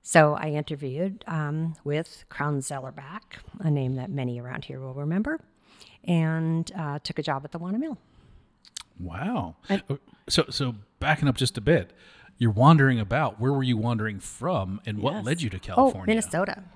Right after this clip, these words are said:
Speaker 3: Oh, interesting.
Speaker 1: Yeah, that's where all Finns come from. <laughs>
Speaker 3: They don't come from Finland.
Speaker 2: <laughs> They don't.
Speaker 1: No, they, they go by way of Michigan or Minnesota.
Speaker 2: <laughs>
Speaker 1: Yeah.
Speaker 2: So,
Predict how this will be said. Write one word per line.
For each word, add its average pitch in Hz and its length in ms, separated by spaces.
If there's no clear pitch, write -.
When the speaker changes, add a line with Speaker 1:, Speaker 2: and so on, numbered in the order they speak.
Speaker 3:
Oh, 285 120
interesting. 160 960
Speaker 1:
Yeah, - 100
that's 196 240
where 240 80
all 170 140
Finns 156 280
come 147 200
from. 143 280
<laughs> - 0
Speaker 3:
They 202 80
don't 190 160
come 202 100
from 170 120
Finland. 139 420
Speaker 2:
<laughs> 131 120
They 123 80
don't. 113 100
Speaker 1:
No, 185 200
they, 170 220
they 175 180
go 180 160
by 165 160
way 160 160
of 156 100
Michigan 156 420
or 147 60
Minnesota. - 840
Speaker 2:
<laughs> - 60
Speaker 1:
Yeah. - 140
Speaker 2:
So, 113 300